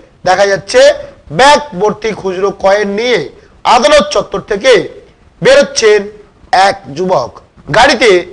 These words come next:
ভরছেন ব্যাগগুলি। Instagram-এ পোস্ট করা ভিডিওটি ইতিমধ্যেই বহু, বহু, বহু মানুষ দেখেছেন।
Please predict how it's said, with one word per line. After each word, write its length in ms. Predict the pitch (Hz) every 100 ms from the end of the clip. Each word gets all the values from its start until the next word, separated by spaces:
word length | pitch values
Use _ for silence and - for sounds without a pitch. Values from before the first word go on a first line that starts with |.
| - -
ভরছেন 340 | 190 196 277 254
ব্যাগগুলি। 460 | 233 170 139 139 117 101 _ _ _
Instagram-এ 640 | 262 269 - 294 247 202 202 208
পোস্ট 180 | 185 -
করা 160 | 214 233
ভিডিওটি 500 | 196 185 240 220 151 - _ _ - 240
ইতিমধ্যেই 580 | 302 254 202 143 170 170 - _ _ - 202
বহু, 220 | 285 294 302 214
বহু, 200 | 220 214
বহু 280 | 165 175 185 170
মানুষ 260 | 190 262 175 - - _ - 190
দেখেছেন। 420 | 262 202 - 120